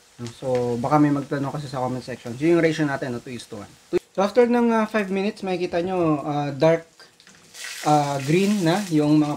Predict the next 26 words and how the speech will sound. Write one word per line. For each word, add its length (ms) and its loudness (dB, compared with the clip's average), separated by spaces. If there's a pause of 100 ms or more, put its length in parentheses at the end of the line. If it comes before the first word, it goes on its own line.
parts 240 -10
ng 180 -8
neem. 300 -4 (720)
And, 160 -2
ah, 160 0
pinatay 320 -2
ko 80 -2
na 80 -2
pala 240 -2
yung 80 0
kalan. 260 -2 (460)
Ayan. 160 -16 (1040)
So, 80 -4 (800)
palamigin 400 4
lang 80 2
natin 240 -2
ng 80 -4
konti, 240 0
no, 80 2
bago 240 -4
natin 240 -6
salain. 560 -12 (1200)
Alright, 240 8
so 160 4
malamig-lamig 560 8
na 240 6